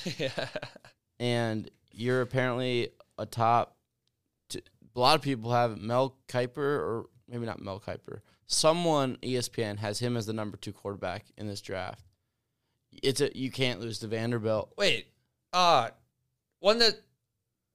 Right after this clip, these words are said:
Speaker 1: it says Will Levis only had one pick here. He started off the game with two straight pick sixes. That's what happened in this
Speaker 2: That,
Speaker 1: game.
Speaker 2: that was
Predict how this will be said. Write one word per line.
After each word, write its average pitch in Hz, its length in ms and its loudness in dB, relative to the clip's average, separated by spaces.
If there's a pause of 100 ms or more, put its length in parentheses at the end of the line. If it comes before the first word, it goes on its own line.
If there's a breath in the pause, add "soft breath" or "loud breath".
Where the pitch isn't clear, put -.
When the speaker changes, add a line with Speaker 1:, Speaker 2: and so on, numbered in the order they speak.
(500)
Speaker 1:
it 180 100 0
says 214 360 6
Will 175 180 6
Levis 170 280 6
only 170 120 2
had 143 120 0
one 143 180 2
pick 139 200 0
here. 170 220 0
He 147 160 -8
started 196 260 4
off 185 120 4
the 151 60 -12
game 147 240 0
with 123 120 -6
two 151 160 -4
straight 135 300 -2 (340)
pick 160 160 -2
sixes. - 500 -4
That's 180 220 6
what 208 120 0
happened 151 280 2
in 135 60 -6
this 127 60 0
Speaker 2:
That, 139 120 8
Speaker 1:
game. 123 160 -2
Speaker 2:
that 135 100 6
was 131 260 2